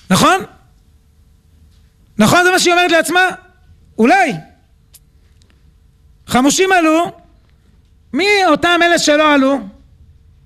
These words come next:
אלה שאמרו, "אתה יודע מה, למה צריך להיות יהודי?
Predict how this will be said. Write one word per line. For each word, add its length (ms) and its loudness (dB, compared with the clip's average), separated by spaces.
אלה 120 0
שאמרו, 400 -2
"אתה 120 -2
יודע 160 -2
מה, 120 -2
למה 380 0
צריך 100 -8
להיות 200 -2
יהודי? 380 0